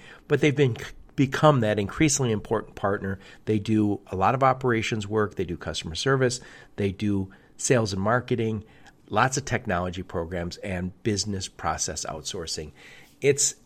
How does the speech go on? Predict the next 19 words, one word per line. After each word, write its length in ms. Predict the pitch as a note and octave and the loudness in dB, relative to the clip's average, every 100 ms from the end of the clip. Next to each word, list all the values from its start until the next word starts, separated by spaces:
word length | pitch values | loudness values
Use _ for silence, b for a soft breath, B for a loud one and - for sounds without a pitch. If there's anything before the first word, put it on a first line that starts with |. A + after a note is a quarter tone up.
| _ | _
an 220 | - A#2+ | -6 -2
absolutely 460 | D3 D3 E3+ E3+ C#3+ | 2 2 2 0 2
fantastic 640 | C3+ A2+ - C3 A#2+ A2 - | 2 0 2 2 2 -2 -4
story, 380 | - C3 C3 | 0 2 4
but 180 | F#2+ G2+ | 2 0
I 40 | G2+ | 0
think 280 | - D3 | 0 0
it's 160 | A#2+ - - | 0 -2 -2
also 580 | A#2 C3+ - A2 F#2+ - B B | 0 0 2 0 0 -4 B B
the 80 | A2+ | -6
way 460 | F#2 F#2+ A2 B2 A#2 | -4 0 4 6 6
we're 180 | G2 | 2
going 400 | G#2+ - G#2 A2 | 0 0 -2 -2
to 60 | G2+ | -4
have 340 | - F#2 F2+ | -4 -4 -4
to 80 | - | -6
compete 540 | - F#2 - F#2+ F2 - | -10 -10 -8 -8 -8 -10
going 320 | F2 D#2+ E2+ | -10 -8 -10
forward. 480 | - F2+ D#2+ D#2 | -10 -8 -6 -8